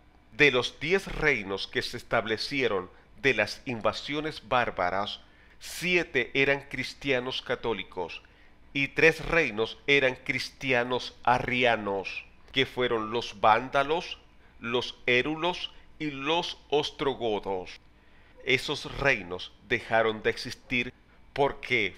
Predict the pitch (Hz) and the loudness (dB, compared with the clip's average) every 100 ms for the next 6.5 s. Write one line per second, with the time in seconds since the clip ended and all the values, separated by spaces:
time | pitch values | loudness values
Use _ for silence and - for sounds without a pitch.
0 | - 127 147 151 147 127 139 123 - - | -10 -2 -2 -2 -4 0 0 0 -8 -8
1 | 180 127 95 90 95 98 - - _ _ | -8 -8 -10 -8 -8 -10 -14 -20 _ _
2 | _ - 120 110 113 - - 113 - - | _ -4 -2 -2 -4 -4 -10 -12 -14 -10
3 | 131 123 95 90 - - 101 - 98 95 | -2 -2 -2 -6 -8 -6 -6 -4 -6 -6
4 | - 80 - - _ - _ _ _ _ | -14 -12 -12 -16 _ -20 _ _ _ _
5 | - 127 113 - 127 143 139 143 147 - | -4 -2 -2 -4 0 0 0 -6 -6 -6
6 | - 131 92 90 | -4 -6 -6 -10